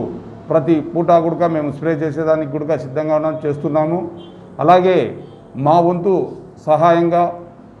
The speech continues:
ప్రొద్దుటూరు టౌన్లో గుడుక ఈరోజు ప్రతి ఒక్క హాస్పిటల్స్, ప్రైవేట్ హాస్పిటల్స్, మెయిన్ మెయిన్ సెంటర్లలో గుడుక మేము ఈరోజు పిచికారి చేశాము. ఈ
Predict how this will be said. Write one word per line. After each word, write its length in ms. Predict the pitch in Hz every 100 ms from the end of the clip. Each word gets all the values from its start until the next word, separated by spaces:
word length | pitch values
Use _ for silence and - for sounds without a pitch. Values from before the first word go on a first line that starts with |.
| - - -
ప్రొద్దుటూరు 500 | - 156 165 190 180 180 -
టౌన్లో 300 | 170 180 180
గుడుక 200 | 170 165 180 143 95 - - 156
ఈరోజు 360 | 170 175 151 139 98 - - - - - -
ప్రతి 220 | 160 156 165
ఒక్క 140 | 151 147 107 - - - -
హాస్పిటల్స్, 580 | 147 165 175 165 170 - 156 143
ప్రైవేట్ 280 | 160 165 165
హాస్పిటల్స్, 540 | 156 156 160 156 147 170 175 - - - - - - - - 135
మెయిన్ 240 | 160 170
మెయిన్ 180 | 170 165 143
సెంటర్లలో 500 | 160 156 165 170 170 165
గుడుక 180 | 160 151 165
మేము 160 | 151 151 147
ఈరోజు 240 | 156 143 143
పిచికారి 360 | 135 165 156 151
చేశాము. 380 | 147 156 165 196 - - - - -
ఈ 40 | -